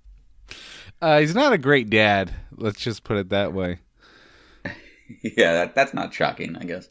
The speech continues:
Speaker 1: Uh, yeah, th-, the fact, if he was just equally aloof to everyone, that'd be fine. But he seems to genuinely love his wife,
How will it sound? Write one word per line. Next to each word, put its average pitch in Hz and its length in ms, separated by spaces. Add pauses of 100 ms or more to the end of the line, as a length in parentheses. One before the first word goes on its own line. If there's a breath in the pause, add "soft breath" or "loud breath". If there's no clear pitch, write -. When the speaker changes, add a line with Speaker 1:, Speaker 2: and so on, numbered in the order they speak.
Speaker 1:
Uh, 160 420
yeah, 160 380
th-, 151 320
the 208 140
fact, 262 320
if 214 240
he 285 100
was 254 220
just 175 260
equally 170 560
aloof 127 800
to 127 140
everyone, 135 640
that'd 120 180
be 110 140
fine. 107 560
But 117 180
he 113 140
seems 123 320
to 117 180
genuinely 104 580
love 90 200
his 82 160
wife, 147 420